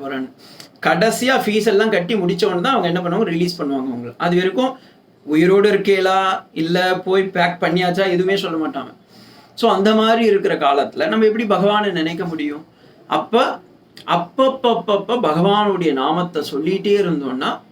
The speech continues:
it will be easy for us to think that time. அதுக்காகத்தான் நம்ம சொல்லணும். இப்ப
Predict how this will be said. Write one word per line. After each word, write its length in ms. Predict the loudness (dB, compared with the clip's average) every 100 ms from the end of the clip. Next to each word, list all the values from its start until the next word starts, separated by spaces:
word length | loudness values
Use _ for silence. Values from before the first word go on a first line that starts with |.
| -8
it 140 | -6 -2
will 180 | -4 -2
be 180 | -6 -4
easy 380 | -4 -4 -4 -4
for 180 | -2
us 280 | -2 -4 -6
to 200 | -4 -4 -2
think 260 | -2 -2 -4 -16 _ _ -8
that 220 | -4 -4 -6
time. 200 | -10 -10 _ -20 _ _ _ _ _ _ -20 -12 -2
அதுக்காகத்தான் 1040 | 0 0 2 2 2 2 -2 0 -2 -4 -12 _ _ -6
நம்ம 260 | -2 0
சொல்லணும். 420 | 2 2 2 2 -2
இப்ப 160 | -4